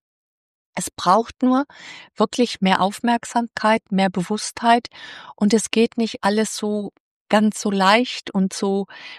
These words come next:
mal eben gerade, wie das bei, ähm, unterstützenden, leicht fließenden Aspekten der Fall ist. Und genau das ist die Herausforderung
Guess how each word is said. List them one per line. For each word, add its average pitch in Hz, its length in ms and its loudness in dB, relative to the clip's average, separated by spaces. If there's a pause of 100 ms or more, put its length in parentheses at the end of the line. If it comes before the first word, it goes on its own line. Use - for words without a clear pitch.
(120)
mal 196 240 2
eben 214 260 0
gerade, 214 560 2
wie 196 100 -4
das 196 280 0 (100)
bei, 175 460 2
ähm, 175 320 0 (320)
unterstützenden, 190 1000 0
leicht 170 460 2
fließenden 165 640 -4
Aspekten - 640 -6
der 151 120 -2
Fall 156 280 -4
ist. - 260 -12 (800)
Und 175 120 6
genau 170 340 4
das 175 340 2
ist - 220 -6
die 165 100 0
Herausforderung 220 880 -2